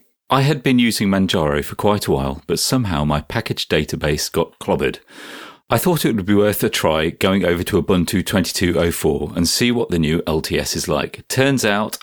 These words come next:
I don't like it. I don't think snaps are as well behaved as Flatpak packages are. I keep having packages getting held back during updates for reasons that are not clear.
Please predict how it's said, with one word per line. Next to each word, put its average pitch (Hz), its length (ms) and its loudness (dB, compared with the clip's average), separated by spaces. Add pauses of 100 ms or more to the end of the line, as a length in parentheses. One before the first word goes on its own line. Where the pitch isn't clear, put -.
(120)
I 110 80 0
don't 113 280 2
like 78 260 -2
it. - 180 -8 (520)
I 98 60 2
don't 135 220 0
think - 240 -2
snaps - 640 -2
are 82 120 0
as 76 160 -2
well 85 160 4
behaved 80 420 0
as 73 80 -6
Flatpak - 640 -4
packages - 460 -4
are. 92 340 0 (320)
I 82 80 -2
keep 101 220 0
having 92 260 2
packages 107 500 -2
getting 85 240 0
held 90 340 -2
back 101 320 -2
during 82 240 0
updates 90 480 -2
for 82 120 -2
reasons 82 500 0
that 80 120 -2
are 80 60 0
not 95 240 -2
clear. 95 400 -2